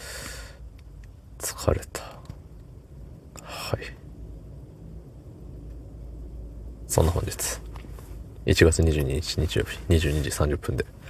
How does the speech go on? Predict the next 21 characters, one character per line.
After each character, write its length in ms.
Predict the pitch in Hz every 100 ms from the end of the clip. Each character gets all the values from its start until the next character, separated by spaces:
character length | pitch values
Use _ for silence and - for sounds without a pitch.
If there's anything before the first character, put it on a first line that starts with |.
| - - - - - -
ご 80 | 80
ざ 100 | -
い 60 |
ま 100 | -
す。 280 | - - - - - - - - - - -
は 200 | - -
い。 80 | - - - - - - - - - - - - - - - - - - - - - - - - - - - - - 90 82
今 180 | - 82
日 60 | 62
で 80 | -
ね、 180 | 65 - - - - - - - - -
あ 80 | 76
の 160 | 76 73
ー、 420 | 69 60 64 57
私 300 | 80 - -
の 220 | 71 - - - - - - - - - - - - - -
数、 380 | 85 80 - - - - - -
数 240 | 92 64
あ 60 | -
る、 80 | - -
ん？ 40 | -